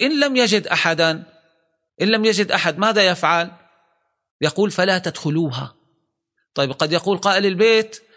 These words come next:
"يعني هل جعل الاستئذان من أجل عدم الاطلاع على، آه، آه، عورات الناس؟"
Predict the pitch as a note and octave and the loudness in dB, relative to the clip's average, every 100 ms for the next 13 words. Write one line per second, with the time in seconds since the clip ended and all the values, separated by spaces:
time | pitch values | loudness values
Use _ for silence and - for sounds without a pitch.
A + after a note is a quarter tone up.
0 | - D#3+ E3 F3 E3 G#3+ G#3 G3+ G3+ F#3 | -4 -2 0 0 0 0 0 2 0 0
1 | - D3 D3+ G3 G3+ D3+ B2 D#3 G3 F3+ | 0 -2 0 2 2 0 -4 -4 0 0
2 | E3+ C3 - F#3+ F#3 E3 D#3 - E3+ F3+ | 0 -2 -2 0 0 -2 -4 -4 -2 0
3 | E3+ D3 D#3+ D#3 D#3 D3+ - - - - | 0 0 0 2 0 -4 -14 -20 -8 0
4 | D3 C#3+ C3 B2+ B2 - D3 C3+ - D3+ | 2 2 2 2 0 0 -2 -2 -2 0
5 | D3+ F3+ E3+ E3 D#3+ E3+ F3+ - | 2 0 0 -2 0 0 0 -6